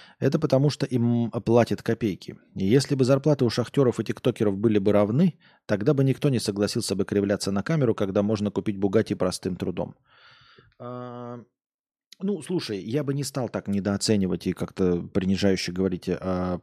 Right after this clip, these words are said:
простом труде. Это все-таки тяжелый физический труд, работа шахтера. Но я, пожалуй, соглашусь с твоей концепцией о том, что, а, супротив, эм, публичной деятельности при прочих равных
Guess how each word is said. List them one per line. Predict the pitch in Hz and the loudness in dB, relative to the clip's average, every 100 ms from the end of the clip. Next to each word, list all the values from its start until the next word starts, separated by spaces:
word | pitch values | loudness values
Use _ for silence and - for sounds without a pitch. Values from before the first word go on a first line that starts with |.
| - | -2
простом | 95 95 - 95 82 | 0 0 0 -4 -2
труде. | 95 92 156 | -2 0 0
Это | 123 90 | 0 -4
все-таки | - 90 - 90 - _ | -6 -10 -6 -6 -6 _
тяжелый | - 85 95 147 101 | -4 0 0 0 -2
физический | 98 90 90 - 90 | -4 -4 -6 -8 -6
труд, | 95 90 - - - - - | -4 -6 -8 -20 -20 -20 -8
работа | - 95 98 85 | -2 0 0 -2
шахтера. | - 87 98 87 - - - - | -8 -6 -4 -4 -6 -16 -20 -6
Но | 104 160 | 4 4
я, | 175 | 4
пожалуй, | 156 131 156 143 | 2 2 2 2
соглашусь | - 120 120 - 143 | 0 -2 -2 -2 -4
с | |
твоей | - 113 120 | 0 2 2
концепцией | 117 107 127 120 - 113 | 0 0 -2 -2 -2 -2
о | 107 101 | -2 -4
том, | 113 107 | -2 -4
что, | - 107 101 98 - - - _ - | -2 2 4 2 -4 -20 -20 _ -6
а, | 101 98 98 95 95 92 _ - - - _ | -2 2 2 2 0 -2 _ -20 -20 -20 _
супротив, | - 127 123 120 139 - - | -8 0 0 2 0 0 -8
эм, | 110 110 110 107 104 101 101 92 - _ _ _ _ _ _ _ _ _ _ _ - - | -6 0 2 4 4 4 2 0 -2 _ _ _ _ _ _ _ _ _ _ _ -12 -2
публичной | 127 131 - 104 | 2 2 2 2
деятельности | 104 190 131 95 - - - - - - - - | 4 4 4 2 -2 -10 -16 -20 -20 -20 -20 -14
при | - 113 | -2 0
прочих | 127 113 98 101 | 2 0 0 4
равных | 143 185 120 - | 4 4 0 -6